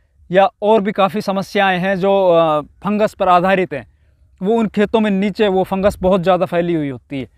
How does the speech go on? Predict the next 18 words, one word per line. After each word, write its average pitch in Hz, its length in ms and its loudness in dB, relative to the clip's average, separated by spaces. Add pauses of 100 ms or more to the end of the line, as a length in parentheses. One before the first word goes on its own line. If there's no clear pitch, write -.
(300)
तो 226 100 0
इस 220 120 0
तरह 220 200 2
से 208 140 -2
जुताई 196 320 0
करने 190 280 -2
के 180 60 -4
बाद 180 300 2
वो 185 100 -4
सभी 196 320 -4
फंगस 170 420 -4
है, 202 140 -6 (440)
वो 170 80 -4
स्वतः 202 280 0
ही 196 120 0
नष्ट 185 260 0
हो 156 100 -2
जाएगी। 117 420 -6